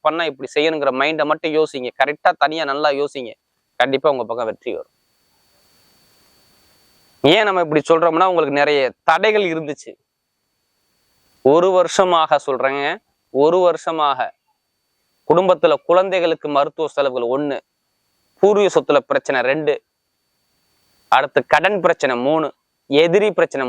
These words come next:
மூணு, நண்பர்கள் எதிரியா மாறினா, திருமணம் பேசி பேசி தள்ளி போணுச்சு, திருமணம் நடக்கல, கூட்டாளிட்ட பிரச்சனை,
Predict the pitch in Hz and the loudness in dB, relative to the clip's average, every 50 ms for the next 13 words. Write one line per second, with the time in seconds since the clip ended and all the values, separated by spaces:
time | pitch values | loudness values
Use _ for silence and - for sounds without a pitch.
0 | 127 139 147 151 143 127 - - 127 135 147 180 180 180 202 190 185 170 151 143 | -2 -2 -2 -2 -4 -6 -8 -4 -2 0 0 2 2 2 0 0 0 0 -2 -2
1 | 151 160 165 160 143 139 131 127 127 123 117 113 - - _ _ _ _ _ _ | -2 -2 -2 -2 -2 -2 -2 -2 -2 -4 -8 -12 -14 -16 _ _ _ _ _ _
2 | _ _ _ - 175 180 214 220 208 202 190 165 - - 165 170 - - 170 139 | _ _ _ 0 2 2 2 0 0 -2 -4 -4 -4 -4 -4 -4 -4 -6 -6 -4
3 | 151 165 160 175 160 - - 139 160 165 156 139 143 131 120 - - 87 - _ | -4 -4 -4 -4 -2 0 0 2 2 0 -4 -4 -4 -6 -8 -10 -14 -18 -20 _
4 | _ - 160 170 180 185 170 151 135 127 127 131 143 147 - - 135 117 - _ | _ 0 2 2 2 2 0 0 0 0 0 0 0 0 -2 -4 -8 -8 -10 _
5 | _ _ _ _ _ _ _ _ _ _ _ _ _ _ _ _ _ _ _ _ | _ _ _ _ _ _ _ _ _ _ _ _ _ _ _ _ _ _ _ _
6 | _ _ _ _ _ _ - 165 208 190 - 208 185 175 165 175 160 135 143 139 | _ _ _ _ _ _ 2 2 2 4 4 4 4 4 2 0 0 2 2 0
7 | - - 147 127 | 0 0 -2 -4